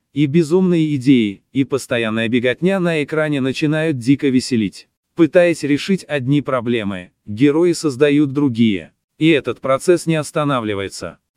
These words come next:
Кажется, все тут немного сумасшедшие, особенно второстепенные персонажи,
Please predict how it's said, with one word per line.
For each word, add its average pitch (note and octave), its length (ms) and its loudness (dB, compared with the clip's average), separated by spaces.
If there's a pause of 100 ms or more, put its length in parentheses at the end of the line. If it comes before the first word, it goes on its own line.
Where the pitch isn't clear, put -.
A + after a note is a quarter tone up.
Кажется, C3 520 0
все D#3 200 -2
тут E3+ 200 -2
немного C#3+ 420 0
сумасшедшие, A#2+ 840 -6 (200)
особенно F3+ 560 2
второстепенные D3 760 -2
персонажи, A#2+ 840 -4